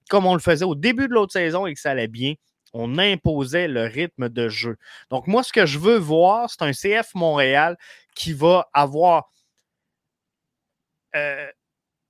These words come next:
un, un bloc très, très haut en début de match qui va s'imposer pour aller marquer dans les premières minutes de jeu. Et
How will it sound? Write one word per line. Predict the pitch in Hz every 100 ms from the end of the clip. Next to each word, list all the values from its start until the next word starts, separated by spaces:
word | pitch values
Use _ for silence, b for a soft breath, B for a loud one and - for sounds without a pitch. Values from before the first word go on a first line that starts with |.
| _ _
un, | 170 156 160
un | 165 156
bloc | 139 165 220 214 _
très, | - 247 247
très | - 180 160 -
haut | 185 220 214
en | 151 131
début | 147 220 196
de | 156
match | 147 175 - - - _ _ _ _ -
qui | 160
va | 175
s'imposer | 190 254 254 190 220 165 156 226
pour | 175 151
aller | 180 233
marquer | 233 190 - 220
dans | 190 151
les | 147
premières | - - 220 226 202 214 226 208
minutes | 160 175 185 190 160
de | 135 127
jeu. | 113 120 117 _ _ b b b b b -
Et | 185 233 220